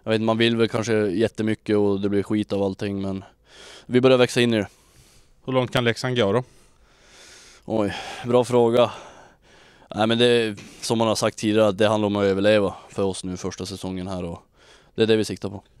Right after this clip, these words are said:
Speaker 2: Ett litet problem för er blir ju faktiskt att Djurgården har fått riktig fart på grejerna.
Speaker 1: Ja, precis. Eh, de går riktigt bra. Eh, sen vet jag inte vilka som ligger ovanför oss, om det är Rögle eller
Speaker 2: Örebro.
Speaker 1: Örebro nu. Ja, så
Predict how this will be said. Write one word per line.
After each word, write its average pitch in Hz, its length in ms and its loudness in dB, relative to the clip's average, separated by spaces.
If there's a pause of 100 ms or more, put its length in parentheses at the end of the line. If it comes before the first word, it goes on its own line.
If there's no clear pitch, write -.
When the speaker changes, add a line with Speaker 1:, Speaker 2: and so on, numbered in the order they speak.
Speaker 2:
Ett 117 120 -12
litet 117 280 0
problem 123 340 0
för 120 200 0
er 120 40 0
blir 120 180 2
ju 110 80 0
faktiskt - 280 -4
att 113 120 -6
Djurgården 113 480 -2
har 104 100 -4
fått 113 220 -8
riktig 107 380 -8
fart 113 260 -2
på 110 80 -8
grejerna. 107 360 -4 (480)
Speaker 1:
Ja, 120 160 0
precis. 120 600 0
Eh, 98 400 -2
de 92 300 -6
går 101 120 0
riktigt 98 340 -4
bra. 98 340 -2 (100)
Eh, 92 400 -12 (120)
sen 104 200 -10
vet 104 140 -4
jag 101 100 -4
inte 98 140 -8
vilka 98 200 -4
som 98 140 -6
ligger 98 160 -2
ovanför 95 340 -4
oss, 95 120 -6
om 95 100 -10
det 98 60 -6
är 92 40 -8
Rögle 92 560 -6
eller 92 160 -8
Speaker 2:
Örebro. 98 540 -18 (160)
Speaker 1:
Örebro 107 400 0
nu. 92 120 -6 (840)
Ja, 127 280 2
så 104 480 0